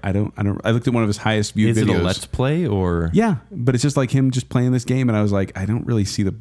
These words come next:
Speaker 1: point." Like, it was fine, but it wasn't anything special. But the dude's making fifteen point five million a year.
Speaker 2: Wow.
Speaker 1: And then number one, you get Daniel Middleton, or Dan T D M.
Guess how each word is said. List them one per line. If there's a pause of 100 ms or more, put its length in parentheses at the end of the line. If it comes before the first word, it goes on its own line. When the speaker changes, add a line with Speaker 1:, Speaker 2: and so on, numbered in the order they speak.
(120)
Speaker 1:
point."
Like,
it
was
fine,
but
it
wasn't
anything
special.
But
the
dude's
making
fifteen
point
five
million
a
year.
Speaker 2:
Wow. (760)
Speaker 1:
And
then
number
one,
you
get
Daniel
Middleton,
or
Dan
T
D
M.